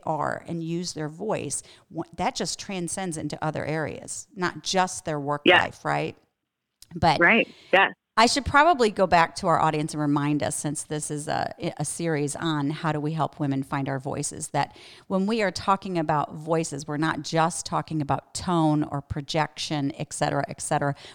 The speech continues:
Speaker 1: what it sounds like. We're, we're actually talking about, um, developing, uh, and cultivating thoughts, our interior life, and then putting words to it into the outer world.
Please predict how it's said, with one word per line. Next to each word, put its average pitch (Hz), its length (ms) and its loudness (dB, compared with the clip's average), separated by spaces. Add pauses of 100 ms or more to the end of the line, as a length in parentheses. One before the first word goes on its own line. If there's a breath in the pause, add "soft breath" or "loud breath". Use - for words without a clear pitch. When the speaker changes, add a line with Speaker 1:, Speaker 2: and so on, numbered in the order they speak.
Speaker 1:
what 170 240 2
it - 140 -2
sounds 156 420 0
like. 143 260 -2
We're, 160 220 -4
we're 190 160 -2
actually 226 440 2
talking 175 460 2
about, 143 440 2 (400 soft breath)
um, 151 320 0 (100)
developing, 170 920 4 (100)
uh, - 100 -4 (260)
and 151 160 -2
cultivating 143 920 0 (240 soft breath)
thoughts, - 640 4
our 156 260 0
interior 180 800 -2
life, 139 600 2 (300 loud breath)
and 180 140 4
then 165 180 2
putting 226 480 -2
words 180 480 0
to 160 140 -2
it 143 160 0
into 165 240 -4
the 147 160 -6 (100)
outer 165 380 6
world. 127 500 -2